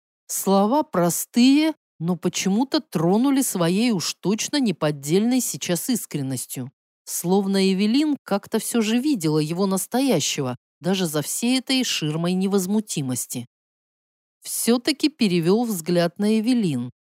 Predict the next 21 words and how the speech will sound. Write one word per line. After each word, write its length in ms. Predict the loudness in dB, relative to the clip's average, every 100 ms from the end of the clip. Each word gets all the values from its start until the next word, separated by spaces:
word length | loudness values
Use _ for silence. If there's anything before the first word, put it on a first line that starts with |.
| _
Она 320 | -2 0 2
явно 440 | 2 2 2 0 -2
в 100 | -2
первый 320 | 0 2 2
миг 300 | 2 -2 -2
порывалась 580 | 0 0 2 0 0 -4
отвести 440 | -6 -8 -6 -8
глаза, 600 | -2 0 0 0 -2 -6 _ -6
будто 360 | 0 0 0 -4
стыдясь, 680 | -2 0 2 2 0 -4 -10
что 240 | -12 -6 -6
все 260 | 0 0
это 180 | 2 0
время 340 | 0 0 0
сама 360 | 0 -2 0 0
на 80 | 0
него 260 | -2 -2
смотрела. 760 | -4 -4 -4 -4 -4 -2 -4 -8 _ _ _ _ _ _ -6
Но 240 | 2 2
сдержалась. 960 | 2 0 -2 0 -2 0 -2 -6 -8 -14 _ _ _
И 120 | -14